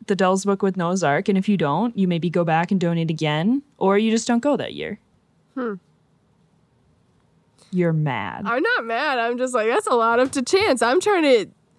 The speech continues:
Speaker 2: I'm trying to ride through that Trojan horse.
Speaker 1: Yeah, well, when it's freaking thirty dollars a person.
Speaker 2: Yeah.
Speaker 1: It is crazy to think that when you're a mom or a dad, because sometimes when I look at prices, I'm like, "That thing is thirty dollars.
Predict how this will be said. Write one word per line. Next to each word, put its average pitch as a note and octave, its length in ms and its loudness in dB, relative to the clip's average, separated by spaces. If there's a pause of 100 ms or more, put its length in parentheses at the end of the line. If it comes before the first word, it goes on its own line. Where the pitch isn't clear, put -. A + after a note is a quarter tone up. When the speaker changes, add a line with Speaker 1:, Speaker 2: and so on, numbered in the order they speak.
(240)
Speaker 2:
I'm C4 140 0
trying G#4 220 2
to D#4+ 60 4
ride B3+ 240 4
through E4 100 2
that C#4 180 4
Trojan D#4+ 380 0
horse. G#4+ 500 0 (1400)
Speaker 1:
Yeah, C4 400 4
well, A3+ 240 4
when B3 120 2
it's B3+ 160 -2
freaking C4+ 340 0
thirty G#3+ 360 0
dollars A3+ 360 4
a A3+ 60 2
person. G3+ 720 -2 (880)
Speaker 2:
Yeah. A#3 280 -2
Speaker 1:
It - 60 2
is G4+ 160 0
crazy A3+ 380 2
to B3+ 80 0
think C4 260 0
that A#3 240 4
when G#3+ 160 2
you're F#3+ 200 2
a C4 80 4
mom E3+ 340 2
or F#3 80 0
a F3+ 80 0
dad, D#3 340 2
because A3 200 0
sometimes A3 300 0
when A3 120 0
I F#3 140 0
look G#3 200 0
at G3 100 -2
prices, G3+ 400 -4
I'm F#3 140 0
like, F3 240 -4 (300)
"That F#3 180 2
thing A#3 160 2
is B3 140 0
thirty D#3+ 280 0
dollars. F2+ 540 -4